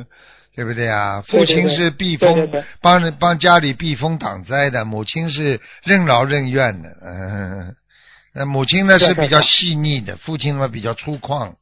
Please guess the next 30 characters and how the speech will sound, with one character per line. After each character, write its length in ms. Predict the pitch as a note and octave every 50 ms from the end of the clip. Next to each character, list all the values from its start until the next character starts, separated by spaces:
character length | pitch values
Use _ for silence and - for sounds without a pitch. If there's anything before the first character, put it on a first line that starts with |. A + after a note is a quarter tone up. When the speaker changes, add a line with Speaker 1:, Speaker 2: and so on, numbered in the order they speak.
| _ _ _ - - - - - - - _ _ -
Speaker 1:
那 60 | C3+
么 140 | C#3+ D3 C#3+
一 160 | C#3+ D3 E3
个 100 | E3 F3
人 220 | D#3+ D3 D3 D#3 E3
生 260 | - - F3 E3+ D#3+
也 100 | C#3+ A#2 -
是 180 | - - A2+
这 120 | G2+ A2 A2+
样， 180 | G2+ G2 G2+
Speaker 2:
嗯。 20 | G#2
Speaker 1:
有 140 | G2+ G#2
时 120 | G2+ - D3+
候 100 | D#3+ D3
需 180 | C3 - - D3+
要 140 | D3+ C3+ B2+
粗 240 | - - D3+ C#3+
犷， 280 | - A#2+ B2+ C3+ A2 E2 - - - - _ _
有 120 | - B2
时 140 | A#2 - C#3+
候 60 | D3+
需 220 | C3 - - - D3
要 120 | C#3 B2
细 300 | A#2 - - - D3 C3
腻， 300 | A#2 A#2+ B2 A#2+ A2+ A2
Speaker 2:
嗯。 40 | F2+ -
Speaker 1:
对 100 | - G#2+
不 100 | G#2 G#2
对 180 | G2+ A2 G#2+ A2
啊？ 320 | G#2 G#2+ G#2+ G#2+ - -